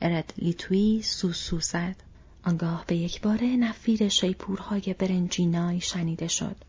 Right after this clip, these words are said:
صدا از برج‌های نگهبانی برخاست و از آن دورها از دژها و پایگاه‌های پنهانی در میان تپه‌ها نفیر پاسخ شیپورها شنیده شد و باز آن طرفتر صدای دوردست اما بم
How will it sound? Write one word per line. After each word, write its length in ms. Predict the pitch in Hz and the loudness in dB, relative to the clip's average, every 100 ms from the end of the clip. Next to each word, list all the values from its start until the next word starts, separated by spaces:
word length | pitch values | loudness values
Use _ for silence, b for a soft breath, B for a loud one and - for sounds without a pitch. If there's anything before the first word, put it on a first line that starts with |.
| b b | b b
صدا 380 | - - 233 240 | -4 4 6 6
از 240 | 254 233 220 | 6 4 4
برج‌های 480 | 214 214 226 220 | 4 4 2 4
نگهبانی 640 | 208 190 190 190 190 185 190 | 4 4 0 -2 2 4 2
برخاست 760 | 180 175 - 165 160 160 - | 0 -4 -4 -4 -2 -2 -2
و 80 | 170 | -2
از 220 | 165 170 | -2 0
آن 140 | 180 175 | 2 2
دورها 520 | 170 170 170 165 165 | 2 0 0 0 0
از 260 | 165 170 | 0 -2
دژها 420 | - 165 - 175 175 | -2 -2 -2 -2 -2
و 80 | 170 | -2
پایگاه‌های 680 | - 175 170 180 190 220 190 | -2 -2 0 -2 0 0 0
پنهانی 580 | - 180 180 175 202 214 | 0 -2 0 4 6 4
در 180 | 175 | 2
میان 340 | 165 160 160 156 | 0 0 0 -2
تپه‌ها 680 | - 165 - 190 214 220 226 B B B B B | -2 -6 -4 -2 0 0 -2 B B B B B
نفیر 380 | 180 180 175 170 | 2 4 0 0
پاسخ 460 | - 180 - 220 185 | -2 -2 0 0 0
شیپورها 640 | - 160 - 165 - 160 | 0 -2 -2 -4 -2 -2
شنیده 460 | - 170 156 151 | 0 0 0 -2
شد 320 | 160 165 - - B B B B B B | -4 -4 -8 -12 B B B B B B
و 100 | 175 | 4
باز 260 | 170 160 165 | 6 4 2
آن 120 | 165 | -2
طرفتر 560 | 175 165 165 - 190 | 0 -2 -2 0 0
صدای 480 | 190 - 190 180 170 | 0 0 2 2 0
دوردست 720 | 160 170 165 170 175 175 - - | 0 0 0 0 0 0 -2 0
اما 340 | 175 170 165 | 2 4 2
بم 380 | - 180 180 180 | 0 0 2 0